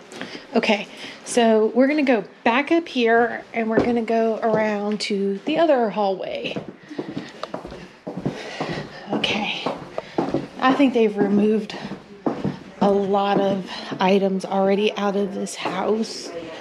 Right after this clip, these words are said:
Um, oh, okay, so we can't go in there. Okay, so books.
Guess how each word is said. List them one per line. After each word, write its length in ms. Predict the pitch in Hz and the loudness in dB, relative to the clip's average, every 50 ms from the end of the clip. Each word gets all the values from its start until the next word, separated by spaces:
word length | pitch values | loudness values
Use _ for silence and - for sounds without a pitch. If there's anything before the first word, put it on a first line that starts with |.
| - - - - - - - - - - - | -16 -18 -20 -14 -12 -12 -12 -10 -10 -4 0
Um, 200 | 185 190 190 - | 0 0 2 2
oh, 160 | 202 226 - - - | 2 0 0 -2 -8
okay, 200 | - - 208 180 | -6 -2 -2 -2
so 120 | 175 - 185 | -2 0 -2
we 100 | 196 190 | -2 0
can't 240 | - 208 185 - | 0 -2 -2 -2
go 140 | 190 196 185 | 0 0 0
in 140 | 180 175 175 | 2 0 0
there. 180 | 180 180 - - | -2 -4 -2 0
Okay, 280 | - 226 - 220 190 175 | -2 0 0 0 -2 -2
so 180 | - - 226 196 | -2 0 0 0
books. 480 | 185 208 - - - - - - - | 0 -2 -6 -6 -14 -16 -14 -14 -14